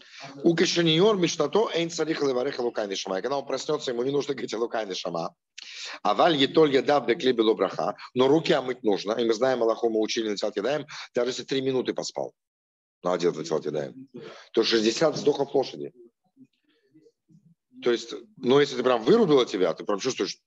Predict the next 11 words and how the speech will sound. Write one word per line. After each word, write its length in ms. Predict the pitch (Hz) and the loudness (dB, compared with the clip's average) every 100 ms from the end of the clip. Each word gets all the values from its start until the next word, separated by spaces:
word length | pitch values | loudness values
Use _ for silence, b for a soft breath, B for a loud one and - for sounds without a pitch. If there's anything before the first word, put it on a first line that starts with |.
| _ _ - | _ _ -6
там, 160 | 87 | -4
один 220 | 85 110 | -2 0
момент 300 | 107 131 135 | 0 0 -2
ты 300 | 95 87 76 - | -2 -2 -4 -10
уснул. 640 | 80 95 110 151 139 95 _ _ b b b b b | -10 -6 -6 -2 -2 -4 _ _ b b b b b
Надо 340 | 107 143 139 127 | 2 2 4 4
делать. 260 | 127 107 | 4 4
Вейн, 420 | 90 131 208 233 165 | 2 2 4 2 2
но, 140 | 143 | 2
конечно, 300 | 143 156 | 2 0
без 80 | 123 | -2